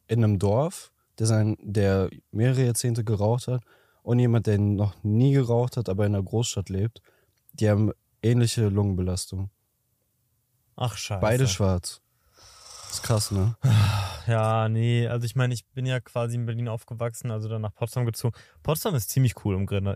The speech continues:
Speaker 2: Kinder großzuziehen, finde ich.
Speaker 1: Mhm.
Speaker 2: In der Nähe von der
Speaker 1: Aber
Speaker 2: Großstadt.
Speaker 1: aber mach das mal jetzt nicht so publik, weil sonst steigen da wieder irgendwie die Mieten oder so, je öfter man das in der Öffentlichkeit sagt, wie cool Potsdam ist, dann zielen da alle Leute hin.
Speaker 2: Leute, zieht nach Michendorf oder Belitz oder so.
Speaker 1: Ja.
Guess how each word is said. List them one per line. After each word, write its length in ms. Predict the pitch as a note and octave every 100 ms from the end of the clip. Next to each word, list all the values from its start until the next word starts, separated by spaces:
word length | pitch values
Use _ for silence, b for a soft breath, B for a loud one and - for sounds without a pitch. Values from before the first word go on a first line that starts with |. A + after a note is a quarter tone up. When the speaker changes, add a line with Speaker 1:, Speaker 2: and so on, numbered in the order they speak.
| -
Speaker 2:
Kinder 240 | A#2 G#2
großzuziehen, 580 | G2 G2 - G2 G#2+ G2
finde 240 | G#2 G2
ich. 140 | G2 -
Speaker 1:
Mhm. 360 | G2+ G2+ F#2+ A2+
Speaker 2:
In 80 | C#3
der 100 | D3
Nähe 260 | D3 D#3+ D3
von 160 | A#2
der 100 | B2+
Speaker 1:
Aber 80 | B2
Speaker 2:
Großstadt. 420 | G2 - G2 - b b
Speaker 1:
aber 180 | G2 G#2
mach 140 | A2
das 180 | - B2
mal 140 | A#2+ A2+
jetzt 180 | G#2+
nicht 140 | A2 A2
so 100 | G2+
publik, 480 | - F#2+ G#2 - F2+
weil 300 | F2+ F2+ -
sonst 520 | - G#2 G2 F#2 - -
steigen 360 | - - G#2 G2+
da 100 | F#2
wieder 160 | F#2 F#2+
irgendwie 220 | F#2+ F2+
die 100 | F2+
Mieten 320 | F#2 G#2 F#2+
oder 200 | F2+ F#2
so, 160 | F#2 F#2
je 180 | F#2
öfter 260 | - G2+ G2+
man 160 | F#2+ F#2
das 260 | F#2+ - _ _
in 120 | G2+
der 80 | F#2+
Öffentlichkeit 520 | D#2+ - F#2+ - F#2+ -
sagt, 200 | F#2+ -
wie 60 | -
cool 80 | G2+
Potsdam 480 | - G#2 - G#2 G#2+
ist, 140 | G#2
dann 80 | G2
zielen 280 | F#2+ G#2 G2
da 100 | F#2+
alle 160 | E2+ F#2+
Leute 320 | F#2+ G2 G#2+
hin. 180 | G#2 G2+
Speaker 2:
Leute, 260 | C3 C3 B2
zieht 360 | - D#3 D3
nach 340 | C#3+ C3 B2 -
Michendorf 640 | A#2 A#2 A2+ G#2 F#2+ F#2
oder 120 | G2+ G2
Belitz 420 | G#2+ G#2 G2 -
oder 240 | - F#2+
so. 180 | F#2+ F#2+
Speaker 1:
Ja. 240 | G2 G2+